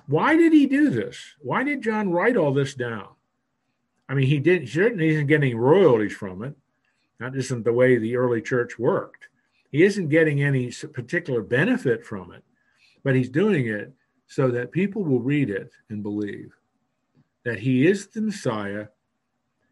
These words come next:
The proof for that is all over the Gospels and the Son of God, especially in the Gospel of John, because I refer you to one verse, John eight fifty-eight, "Before Abraham was, I am," the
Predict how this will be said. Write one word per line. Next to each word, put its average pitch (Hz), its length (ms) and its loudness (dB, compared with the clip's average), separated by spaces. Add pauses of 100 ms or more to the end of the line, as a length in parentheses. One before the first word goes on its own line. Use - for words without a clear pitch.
(120)
The 117 80 -8
proof 196 480 0
for 190 120 -2
that 127 280 -2
is 113 160 -6
all 131 200 -2
over 147 200 -4
the 151 100 -6
Gospels 107 760 -12 (320)
and 123 160 -6
the 135 60 -2
Son 139 300 -6
of 127 100 -6
God, 139 480 -6
especially 113 880 -8
in 113 80 -8
the 113 80 -8
Gospel 110 480 -10
of 101 100 -8
John, 104 480 -12 (540)
because 110 220 -10
I 113 140 -6
refer 131 500 -4
you 117 180 -2 (240)
to 110 100 -8
one 139 440 -4
verse, 123 480 2 (440)
John 117 200 -4
eight 143 200 -2
fifty-eight, 151 680 -4
"Before 107 260 -8
Abraham 151 460 -2
was, 117 320 -4 (100)
I 113 240 -6
am," 107 420 -4 (920)
the 107 80 -14